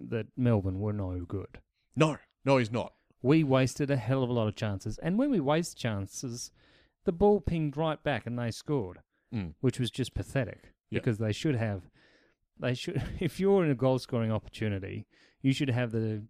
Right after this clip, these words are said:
Speaker 1: tenacity and the presence of mind to be able to stop the Ds or at least position yourself to make it harder for the Ds to come back
Speaker 2: Mm.
Speaker 1: through you and score, which they seem to be doing at will
Speaker 2: Yeah,
Speaker 1: at
Speaker 2: that's
Speaker 1: some
Speaker 2: true.
Speaker 1: points, even if they were inaccurate themselves.
Speaker 2: Hawthorn's been really bad for that this year, though.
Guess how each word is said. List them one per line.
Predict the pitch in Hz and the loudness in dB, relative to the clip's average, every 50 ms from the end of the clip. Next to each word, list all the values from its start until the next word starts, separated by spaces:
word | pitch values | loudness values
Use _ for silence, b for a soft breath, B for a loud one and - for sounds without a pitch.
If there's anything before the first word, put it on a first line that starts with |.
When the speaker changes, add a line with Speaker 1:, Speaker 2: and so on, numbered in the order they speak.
| _ | _
Speaker 1:
tenacity | - - 117 120 127 139 - - 139 135 123 | -6 -4 -2 -2 -2 -4 -4 -4 -6 -4 -2
and | 113 110 | -2 -2
the | 104 | -4
presence | - - 147 143 139 127 - - | -4 -4 -4 -2 -4 -4 -6 -8
of | 101 104 | -8 -6
mind | 107 101 101 101 101 - | -6 -4 -4 -6 -6 -8
to | - | -8
be | 104 107 107 | -8 -6 -6
able | 110 107 107 104 | -6 -8 -8 -8
to | 101 | -10
stop | - - - 127 123 123 - - - _ _ _ _ _ _ _ | -8 -6 -2 -2 -2 -2 -4 -8 -14 _ _ _ _ _ _ _
the | - 113 | -6 -4
Ds | 101 113 107 101 98 95 - | 0 0 0 0 0 -2 -4
or | 110 110 | -6 -8
at | 120 123 | -4 -4
least | 131 127 - | -4 -4 -4
position | - 113 107 127 175 180 - 135 | -6 -6 -2 -2 -2 -2 -2 -4
yourself | 104 - - 107 98 - - | -4 -4 -4 -6 -8 -8 -8
to | - | -6
make | 110 113 107 | -6 -6 -6
it | 98 92 | -6 -6
harder | 95 117 135 151 131 - | -6 -4 -4 -4 -4 -4
for | - 110 | -6 -6
the | 110 113 | -6 -4
Ds | 107 104 98 - | -4 -4 -6 -6
to | - - | -10 -12
come | - 107 107 101 | -10 -10 -8 -6
back | 92 107 110 104 | -4 -2 -2 -2
Speaker 2:
Mm. | 82 | -2
Speaker 1:
through | 80 - - 120 127 139 | -4 -2 2 4 6 6
you | 131 113 110 107 | 4 4 0 -4
and | 104 98 | -6 -8
score, | - - - - 113 98 98 95 b b b b b - | -10 -10 -6 -6 -4 -4 -6 -8 b b b b b -10
which | 123 - - | -8 -6 -4
they | 123 120 | -4 -4
seem | 120 - - 143 147 143 | -4 -4 -4 -4 -4 -4
to | 139 117 | -2 -2
be | 110 107 98 | -2 -2 -2
doing | 107 101 101 98 104 113 | -2 -4 -4 -6 -8 -8
at | 113 113 113 - | -8 -8 -8 -6
will | 113 113 120 104 92 82 80 - _ _ _ _ - | -4 -2 -2 -2 -4 -6 -10 -16 _ _ _ _ -4
Speaker 2:
Yeah, | 117 104 85 | 0 0 2
Speaker 1:
at | - | 2
Speaker 2:
that's | 90 85 - | 0 -2 -2
Speaker 1:
some | - 104 | -2 0
Speaker 2:
true. | 98 98 82 | 0 0 0
Speaker 1:
points, | 78 101 95 87 - - - - - - _ _ - | -2 -4 -8 -10 -10 -14 -16 -16 -18 -20 _ _ -2
even | 175 185 151 117 | 0 2 2 2
if | 107 - - | 0 0 -2
they | 107 98 | -6 -6
were | 98 98 98 | -6 -6 -6
inaccurate | 104 104 104 101 - - 107 104 - | -8 -6 -8 -8 -8 -8 -10 -10 -10
themselves. | - 95 90 - - 110 101 104 - - - - - _ _ _ _ _ _ - | -10 -10 -10 -8 -8 -10 -10 -10 -14 -16 -18 -20 -20 _ _ _ _ _ _ -6
Speaker 2:
Hawthorn's | - 180 214 240 - 262 226 180 139 | 0 2 2 2 2 2 2 2 2
been | - 139 117 107 | 2 0 0 0
really | 104 107 117 113 110 | 0 0 0 0 0
bad | 90 101 98 95 98 90 | 0 0 0 0 0 -2
for | - 95 | -4 -6
that | 87 82 - - | -6 -6 -6 -8
this | 87 85 - - | -12 -12 -10 -10
year, | 85 82 82 | -10 -10 -8
though. | 80 82 80 90 | -8 -8 -8 -8